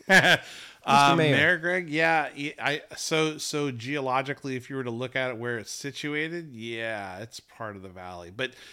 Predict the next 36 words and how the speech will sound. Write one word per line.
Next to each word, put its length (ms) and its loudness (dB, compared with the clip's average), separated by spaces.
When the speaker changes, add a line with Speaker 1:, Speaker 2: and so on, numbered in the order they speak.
Speaker 2:
so, 340 2
so 180 -4
Burbank, 580 -2
yes, 320 0
Glendale, 460 -4
no. 240 -4
Glendale 420 4
kinda 400 4
gets 240 -2
that, 160 4
Speaker 1:
Uh-huh. 640 4
Speaker 2:
that, 120 -8
that 240 -2
split 580 -2
because 440 2
it's, 320 -8
it's 240 -6
just 320 -4
past 380 -4
Griffith 680 -6
and, 460 -8
and 320 -8
going 520 -10
further 260 -10
east. 400 -16
Speaker 1:
So 140 -6
what 160 -2
would 140 -2
you 160 -6
call 160 -8
Glendale? 420 -6
Speaker 2:
Glendale's 520 -4
kind 240 -6
of 60 -6
that 220 -8
weird, 840 -10